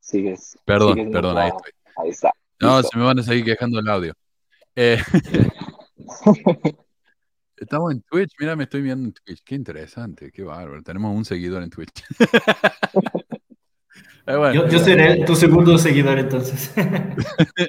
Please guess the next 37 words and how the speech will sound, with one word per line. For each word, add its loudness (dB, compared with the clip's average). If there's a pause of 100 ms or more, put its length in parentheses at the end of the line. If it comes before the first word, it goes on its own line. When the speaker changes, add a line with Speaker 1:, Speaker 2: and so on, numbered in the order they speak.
Speaker 2:
<laughs> -18
Tenemos 0
tres 2
seguidores 2
y -8
hay -2
uno -4
que -6
está -14
mirando -12
en -16
vivo, -20
así -20
que, -20 (500)
eh, 0 (840)
mira, 2
estoy -2
viendo 0
acá, -4
por -4
ejemplo, -6
en -8
Chile, -4
cuando -8
yo -8
fui -10
a -6
la -6
misión, -8
me -8
decían, -10
"Vos -8
sabés -6
que -6
en -8
Chile -6
hay -8